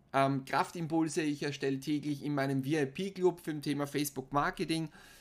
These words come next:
Ich habe x Kurse rausgebracht, mein letzter Kurs, der Speedinar-Kurs.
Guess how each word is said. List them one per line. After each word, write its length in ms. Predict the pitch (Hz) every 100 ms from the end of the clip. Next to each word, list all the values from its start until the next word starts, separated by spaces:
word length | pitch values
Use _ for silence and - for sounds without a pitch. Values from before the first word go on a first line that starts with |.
| -
Ich 180 | - 135
habe 220 | 170 170 -
x 340 | 202 208 -
Kurse 440 | - 208 226 202 165
rausgebracht, 720 | 139 170 - - 139 180 -
mein 100 | 151
letzter 320 | 143 131 -
Kurs, 380 | 139 156 175 185
der 80 | 147
Speedinar-Kurs. 1120 | - 175 156 147 123 180 - 160 165 170